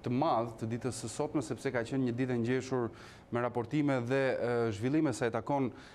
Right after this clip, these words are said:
asaj se çfarë ka ndodhur në Bullgari dhe efektit që do të kishte në kontekstin e Shqipërisë dhe Maqedonisë së Veriut, e, dhe integrimit të tyre, e, në Bashkimin Evropian. Xhevair, mirëmbrëma,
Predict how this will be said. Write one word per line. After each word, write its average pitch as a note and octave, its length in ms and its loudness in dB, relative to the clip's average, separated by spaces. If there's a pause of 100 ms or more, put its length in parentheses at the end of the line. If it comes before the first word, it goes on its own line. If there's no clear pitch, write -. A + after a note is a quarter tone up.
(120)
asaj D#3 300 0
se C#3+ 100 0
çfarë C#3+ 240 -2
ka C#3 80 2
ndodhur C#3 240 2
në C3+ 80 2
Bullgari D3 400 2
dhe D#3+ 220 2
efektit D#3 420 -2
që C3+ 160 -2
do B2 80 0
të - 80 -12
kishte C3+ 480 2
në C3+ 240 2
kontekstin B2 680 -2
e - 20 0
Shqipërisë A#2 540 -2
dhe G#2+ 100 0
Maqedonisë G#2+ 480 -2
së A#2 80 -2
Veriut, A2+ 400 0
e, - 640 -4 (140)
dhe A#2 160 0
integrimit B2+ 720 2
të G#2 160 -4
tyre, C#3 400 2
e, A#2 360 -2 (120)
në A#2+ 300 2 (100)
Bashkimin G#2+ 400 0
Evropian. G2+ 400 -2
Xhevair, D#3 400 2
mirëmbrëma, B2 460 2